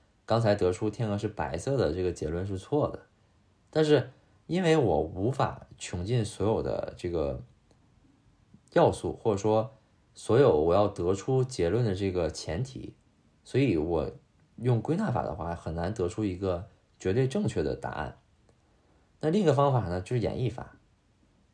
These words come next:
演绎法呢，这个举个例子是，呃，假如我说用 iPhone 的用户都有钱，然后呢，你用 iPhone，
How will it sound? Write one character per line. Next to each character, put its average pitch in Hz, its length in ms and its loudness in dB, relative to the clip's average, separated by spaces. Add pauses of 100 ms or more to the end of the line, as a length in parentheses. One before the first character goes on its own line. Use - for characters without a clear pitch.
演 107 120 2
绎 165 100 2
法 120 220 2
呢， 98 500 0
这 - 140 -4
个 98 160 4
举 98 140 -2
个 95 60 2
例 120 120 2
子 110 140 4
是， 101 360 2 (520)
呃， 107 200 2
假 98 180 2
如 117 120 6
我 117 100 4
说 131 500 4
用 147 180 0
iPhone 151 320 2
的 123 80 4
用 127 120 2
户 113 420 2 (260)
都 143 80 6
有 120 120 6
钱， 82 480 -4 (720)
然 113 140 2
后 151 140 4
呢， 123 200 4
你 101 120 0
用 90 120 0
iPhone， 135 380 -2